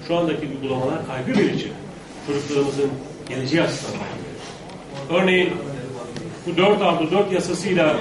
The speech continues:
Kur'an-ı Kerim'in seçmen liders olması okullarımızda büyük bir kaosa yol açacaktır. Bunu eski bir eğitimci olarak söylüyorum. Kur'an-ı Kerim dersini seçmeyen yavrularımız toplum tarafından dışlanacaktır.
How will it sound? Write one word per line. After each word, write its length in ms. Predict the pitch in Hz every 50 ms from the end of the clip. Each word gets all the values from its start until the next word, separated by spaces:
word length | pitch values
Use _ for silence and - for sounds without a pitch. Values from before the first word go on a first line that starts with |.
| - -
Kur'an-ı 340 | 151 156 156 165 190 202 196
Kerim'in 280 | 180 175 170 185 185 202
seçmen 440 | 196 - 170 147 - - 226 220 220 175 170
liders 420 | 240 262 - 190 175 - - 175
olması 540 | 160 156 151 156 143 - - 190 226 254 - - - - - - - - - - - - - - - - - -
okullarımızda 680 | 147 147 170 180 175 170 170 170 165 165 165 165 147
büyük 200 | 151 185 185 185 180
bir 120 | - -
kaosa 300 | 143 143 143 139 - -
yol 140 | 226 202 165
açacaktır. 480 | 139 - 120 120 127 113 107 - 117 123
Bunu 120 | 151 165
eski 260 | 151 135 - - 160
bir 80 | 151 147
eğitimci 300 | 135 135 135 131 135 196
olarak 220 | 247 233 190 -
söylüyorum. 320 | - - 107 - - - - - - - - - - - - - - - - - - - - - - - - - - - - - - -
Kur'an-ı 300 | 151 180 180 190 208 -
Kerim 240 | 196 208 220 208
dersini 260 | 208 196 - - 196 165
seçmeyen 480 | - 226 220 - - 202 185 180 175 156 - - - - - - - -
yavrularımız 720 | 135 151 165 170 170 165 165 165 175 202 214 - - - - - - 180 - - - - - - - - -
toplum 320 | - 160 156 165 214 214 -
tarafından 460 | 185 175 160 143 156 165 160 151 131
dışlanacaktır. 640 | 131 - - 151 143 147 143 202 214 - - -